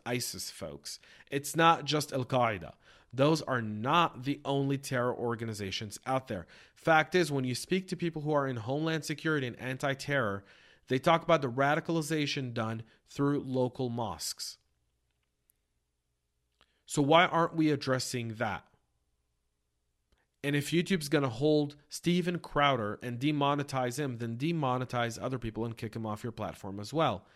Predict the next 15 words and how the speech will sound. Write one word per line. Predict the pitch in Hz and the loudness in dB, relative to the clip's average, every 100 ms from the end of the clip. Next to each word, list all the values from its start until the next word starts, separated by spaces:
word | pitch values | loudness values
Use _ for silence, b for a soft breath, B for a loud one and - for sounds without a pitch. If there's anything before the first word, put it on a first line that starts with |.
| b b b b b b _ _ _ _ _ _ _ _ _ - | b b b b b b _ _ _ _ _ _ _ _ _ 2
And | 160 | 6
this | 180 208 | 6 4
is | 202 | 4
where | 196 | 4
we | 175 | 4
get | 160 165 | 4 4
into | 151 143 | 4 4
our | 117 | 2
privacy. | 110 - 175 151 - 113 | 0 4 4 4 0 -2
Who's | 143 240 | 0 2
monitoring | 185 147 127 139 120 107 104 104 | 2 2 4 4 0 -2 -4 -6
this | 107 107 - | -6 -6 -6
movement | 113 117 107 113 95 | -4 -4 -2 -6 -6
by | 98 | -8
YouTube? | 90 113 123 87 64 | -4 -4 -4 -8 -10